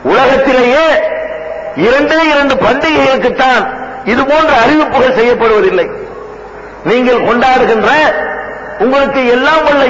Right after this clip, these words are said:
ஏக இறைவனால் தந்திருக்கின்ற இந்த இரண்டு பெருநாட்களுக்கு இப்படியான அறிவிப்புகள் யாராவது செய்திருக்கிறார்களா?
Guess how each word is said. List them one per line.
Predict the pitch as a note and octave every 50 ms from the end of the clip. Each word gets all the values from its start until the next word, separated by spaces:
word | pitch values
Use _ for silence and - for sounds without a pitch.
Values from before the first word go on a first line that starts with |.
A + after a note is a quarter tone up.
| A3 A#3+
ஏக | C#4 D#4 D4+ D4 D4
இறைவனால் | C#4+ C4+ C#4 C4+ C4 C4 C4 B3+ B3 A#3+ -
தந்திருக்கின்ற | G3 A3+ C#4 D#4 D#4 D4+ C#4+ G3+ B3+ B3+ A#3+ A#3+ B3 B3 A#3+ A3+ - - - - -
இந்த | A3 C4 B3 B3 A#3+ G3+
இரண்டு | B3 C#4+ D#4 D#4+ D#4 D4
பெருநாட்களுக்கு | A3 G#3+ A#3+ C4+ D4 D4+ D4 C#4+ G#3 G#3 B3+ B3+ A3+ - C4 E4 E4+ D#4 A#3 - - - - - - - - - -
இப்படியான | F#3+ B3 C4+ D4 - D#4+ D4+ C#4+ C#4+ C4+ B3
அறிவிப்புகள் | A3+ C4 D4+ C#4+ D4 - - C4+ C4+ C4 B3+ A#3+
யாராவது | A#3+ B3+ C4+ C#4+ C#4 C4+
செய்திருக்கிறார்களா? | - B3 C4 C4+ C4+ C4+ G3+ G#3 B3+ B3 A#3+ G#3+ G#3+ C#4+ E4 E4